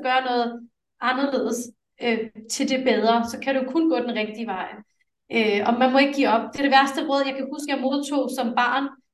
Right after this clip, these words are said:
Øh, giv op. Og jeg har altid, hver gang folk sagde til mig, "Giv op,"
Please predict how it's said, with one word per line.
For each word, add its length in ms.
Øh, 200
giv 180
op. 100
Og 80
jeg 80
har 180
altid, 280
hver 160
gang 180
folk 140
sagde 160
til 100
mig, 160
"Giv 120
op," 100